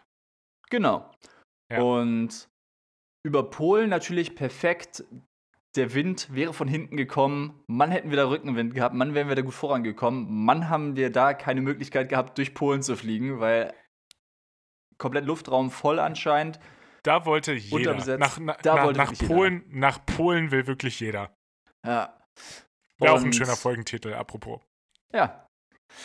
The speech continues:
Speaker 1: Und, äh, ja, da hätten wir aber fünfundvierzig Minuten warten müssen, bis wir starten dürfen. Dann haben wir uns entschieden, okay, wir fliegen über Deutschland, haben zwar zweihundert K M H Gegenwind durchgehend, fliegen dadurch irgendwie auch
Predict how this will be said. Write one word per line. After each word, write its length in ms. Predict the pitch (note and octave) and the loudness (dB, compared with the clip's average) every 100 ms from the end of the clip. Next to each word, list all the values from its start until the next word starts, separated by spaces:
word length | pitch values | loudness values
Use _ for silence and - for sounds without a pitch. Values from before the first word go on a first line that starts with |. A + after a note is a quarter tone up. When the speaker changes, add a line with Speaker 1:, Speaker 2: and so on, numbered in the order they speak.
| - - - - | -18 -18 -16 -2
Speaker 1:
Und, 540 | C3 B2+ C3 C3 B2+ | 0 2 0 -4 -6
äh, 540 | B2 A#2+ A#2+ A#2 A#2+ - | -2 2 2 2 0 0
ja, 160 | A#2+ F#2+ | 0 2
da 100 | A2+ | 0
hätten 160 | C3 | 0
wir 60 | C3+ | 0
aber 160 | B2+ | 0
fünfundvierzig 640 | B2+ - F3+ - E3 D3 - | -2 -4 -6 -6 -8 -10 -10
Minuten 300 | C3+ C3+ B2+ | -8 -6 0
warten 280 | A#2 B2 G#2+ | 0 0 -4
müssen, 500 | G2+ - B2 E3 - _ _ _ | -8 -8 -10 -12 -18 _ _ _
bis 180 | B2 G#2 | -14 -8
wir 440 | A2+ A2 A2 G#2+ - | -2 2 2 0 -4
starten 580 | - - A#2+ C3 A#2+ G#2 | -8 2 4 4 2 -2
dürfen. 280 | G2+ G#2 | -4 -4
Dann 100 | B2 | -4
haben 100 | A#2 | -2
wir 60 | B2 | -2
uns 100 | A#2+ | -4
entschieden, 360 | A2+ - B2+ A#2 | -6 -6 -6 -6
okay, 180 | A2 | -6
wir 80 | A#2 | -6
fliegen 160 | G#2+ A#2+ | -6 -4
über 120 | G2+ | -2
Deutschland, 540 | G2+ A2+ - D3+ F#3 - - _ | 0 -2 -2 -4 -4 -8 -20 _
haben 180 | - E3 | 0 0
zwar 240 | F3+ C3+ B2+ | 0 0 0
zweihundert 360 | C3+ B2+ A2+ | 0 0 -2
K 180 | - A2+ | -2 -2
M 100 | G#2+ | -2
H 80 | G2+ | -4
Gegenwind 600 | G#2 D#3 D#3 G2+ G2 - | -4 -4 -4 -6 -6 -8
durchgehend, 760 | A2+ G#2 G2+ - - G2 A#2 D#3 _ _ _ _ _ - | -12 -6 -6 -6 -4 -4 -4 -6 _ _ _ _ _ -20
fliegen 480 | - B2 F#3 G#3 | -12 -6 -4 -2
dadurch 600 | A2 G2 G2+ A#2+ D#3 - - | 0 0 -2 -4 -8 -14 -12
irgendwie 300 | A2+ A2 G#2 | -10 -8 -4
auch 260 | G#2+ - | -6 -6